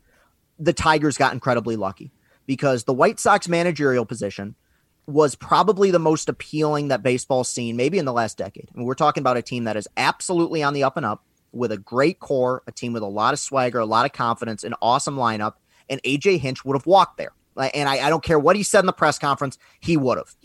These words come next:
Absolutely. Cora would have too if they would have offered him, uh, also. I guess, I, and so I know you guys aren't happy with the La Russa hire. I've, I've followed you enough to know that. I just get the mood of general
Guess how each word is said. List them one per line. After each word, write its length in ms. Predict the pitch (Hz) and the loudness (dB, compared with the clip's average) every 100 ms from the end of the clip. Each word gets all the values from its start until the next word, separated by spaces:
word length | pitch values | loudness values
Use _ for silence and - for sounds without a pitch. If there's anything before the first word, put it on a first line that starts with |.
| _ - | _ -2
Absolutely. 600 | 180 - - 156 120 123 | -2 -2 -2 0 0 -2
Cora 380 | - 311 339 269 | 4 8 8 8
would 160 | 233 | 8
have 140 | 185 - | 6 4
too 180 | 196 | 2
if 60 | 123 | 4
they 100 | 143 | 2
would 120 | 139 | 2
have 80 | 131 | 4
offered 280 | 131 123 113 | 2 2 -6
him, 100 | 110 | -2
uh, 160 | 127 123 | -2 0
also. 380 | 120 117 101 - _ _ _ _ _ _ _ _ - | 0 -2 -4 -10 _ _ _ _ _ _ _ _ -2
I 120 | 196 | 2
guess, 360 | 233 208 - - _ _ _ _ _ _ _ - | 2 2 0 -12 _ _ _ _ _ _ _ -2
I, 220 | 185 190 | 2 2
and 180 | 202 180 | 0 2
so 140 | 214 | 4
I 80 | 202 | 6
know 140 | 240 | 4
you 120 | 269 214 | 4 4
guys 180 | 180 | 4
aren't 160 | 156 127 | 4 2
happy 200 | 127 123 | 0 0
with 120 | 113 | -4
the 80 | 117 | -4
La 140 | 110 | -2
Russa 300 | 107 104 113 | -4 -6 -6
hire. 320 | 104 107 107 101 | -4 -2 -2 -2
I've, 260 | 110 95 - | -4 -6 -4
I've 160 | 110 101 | -4 0
followed 380 | 143 139 135 | 2 4 2
you 80 | 127 | -2
enough 200 | 120 117 | -2 -4
to 60 | 123 | -4
know 200 | 131 131 | -2 0
that. 260 | 123 120 - | 0 -2 -4
I 160 | 110 104 _ _ - | -8 -8 _ _ -14
just 200 | 113 - _ | -12 -14 _
get 160 | 120 | -10
the 60 | 110 | -6
mood 240 | 110 117 | -2 -2
of 140 | 104 104 | -2 -6
general 340 | 131 120 110 | -4 -4 -6